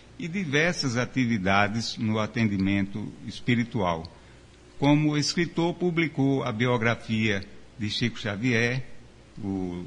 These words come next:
livro tão conhecido, Chico, Diálogos e Recordações, em parceria com um amigo do, do médium mineiro, Arnaldo Costa,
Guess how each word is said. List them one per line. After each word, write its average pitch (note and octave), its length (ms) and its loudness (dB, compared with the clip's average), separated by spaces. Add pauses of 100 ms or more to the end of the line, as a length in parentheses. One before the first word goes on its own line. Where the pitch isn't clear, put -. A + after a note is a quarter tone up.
livro F#2+ 720 -2 (380)
tão G2+ 160 -2
conhecido, G2+ 760 -2
Chico, B2 520 0
Diálogos G2 760 2
e G#2 60 0
Recordações, A2+ 1120 -2 (460)
em B2+ 100 4
parceria A#2+ 840 2 (300)
com A2 160 0
um A#2+ 100 4
amigo G#2+ 500 2
do, F#2+ 280 -2
do G2 220 -4
médium G2 400 2
mineiro, G2+ 580 0
Arnaldo G#2 500 0
Costa, G2 640 -2